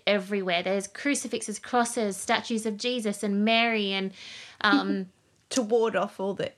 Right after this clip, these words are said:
Speaker 2: evil
Speaker 1: Yeah.
Speaker 2: energies.
Speaker 1: Yeah.
Speaker 2: Yeah.
Speaker 1: And, like,
Speaker 2: Didn't work, but
Speaker 1: paintings of, you know, priests and, and popes and all these kinds of different things. And one, um, one,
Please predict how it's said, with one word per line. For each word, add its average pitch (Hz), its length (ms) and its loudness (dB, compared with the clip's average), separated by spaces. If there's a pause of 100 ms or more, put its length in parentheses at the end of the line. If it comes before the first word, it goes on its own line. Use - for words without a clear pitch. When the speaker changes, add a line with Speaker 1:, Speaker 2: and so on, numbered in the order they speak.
(180)
Speaker 2:
evil 214 300 2
Speaker 1:
Yeah. 220 160 0
Speaker 2:
energies. 175 640 -4
Speaker 1:
Yeah. 196 420 -2
Speaker 2:
Yeah. 196 180 -4 (320)
Speaker 1:
And, 220 220 4
like, 214 420 2
Speaker 2:
Didn't 226 300 0
work, 220 400 -2
but - 240 -6 (160)
Speaker 1:
paintings 247 720 0
of, 190 400 0
you 202 80 -4
know, 196 100 -2
priests - 640 -2
and, 190 400 -4 (320)
and 202 280 -4
popes - 580 0
and 196 340 -4 (640)
all 269 160 4
these 262 160 0
kinds 254 220 2
of 262 40 -4
different 247 220 -6
things. 196 280 -2
And 233 280 0 (180)
one, 247 360 2 (240)
um, 214 640 0 (1160)
one, 311 880 0